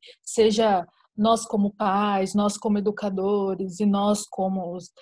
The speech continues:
é, funcionários de uma empresa, uma, um, uma atitude, um comportamento, um posicionamento.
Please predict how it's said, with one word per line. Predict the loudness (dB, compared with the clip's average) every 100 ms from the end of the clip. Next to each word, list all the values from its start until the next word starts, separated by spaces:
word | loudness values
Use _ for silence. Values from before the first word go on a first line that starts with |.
| -20 -2
é, | 0
funcionários | 0 -4 -4 0 2 2 2 0 0 0
de | -2 -4
uma | -4
empresa, | -6 -4 -2 -2 0 -2 -4 -10 _ _ _ _ _ _ -6
uma, | -4 0 2 4 4 2 -2 -6 -12 -20 _ _ _ -6
um, | -4 -2 0 0 -2 -8 -12 _ _ -20 _ -4
uma | 0 0
atitude, | -2 -10 -8 -6 -4 -4
um | -6
comportamento, | -4 -4 -4 -4 -6 -6 -8 -10
um | -6
posicionamento. | -2 0 0 -2 -4 -4 -4 -6 -8 -14 -14 -16